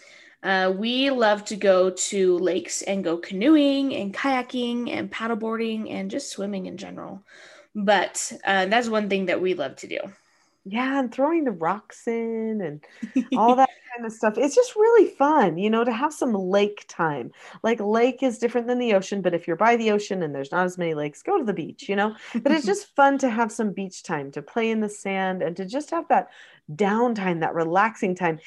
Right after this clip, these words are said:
Speaker 2: And the cool thing about planning a lake day or a beach day is that you get to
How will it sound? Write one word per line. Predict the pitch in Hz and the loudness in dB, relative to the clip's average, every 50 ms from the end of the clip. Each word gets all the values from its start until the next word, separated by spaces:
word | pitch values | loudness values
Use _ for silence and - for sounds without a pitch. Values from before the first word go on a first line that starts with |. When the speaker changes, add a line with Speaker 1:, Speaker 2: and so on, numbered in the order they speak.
| - - - - - | -16 -18 -12 -4 -2
Speaker 2:
And | 220 226 233 | 0 2 2
the | 233 | 2
cool | 233 - 349 440 415 | 2 2 2 2 4
thing | 415 330 285 262 | 4 2 2 4
about | 233 226 208 185 - - - | 4 4 4 2 2 -4 -6
planning | - - 220 214 214 208 190 | -2 0 2 2 2 2 2
a | 180 | 2
lake | 165 170 208 220 220 220 _ | 2 2 2 0 0 -2 _
day | - 202 196 196 196 196 185 | 0 2 2 2 2 2 0
or | 170 151 156 - | 0 0 -2 -4
a | 147 | -4
beach | - 208 220 220 220 - - | -4 -6 -6 -6 -8 -8 -2
day | - 190 185 185 185 180 180 - - - - - - | 2 4 4 4 4 2 -2 -10 -18 -20 -20 -8 0
is | - 208 202 196 185 | 4 4 4 4 2
that | 202 190 185 185 180 - - _ | 2 4 4 4 2 0 -4 _
you | - 196 185 196 208 202 | -10 -6 -4 -2 -2 -2
get | - - 226 247 196 - - - - - | -2 0 0 0 0 -2 -6 -12 -14 -4
to | - 240 233 233 233 226 226 226 226 220 220 | -2 0 2 2 2 0 0 0 -2 -4 -6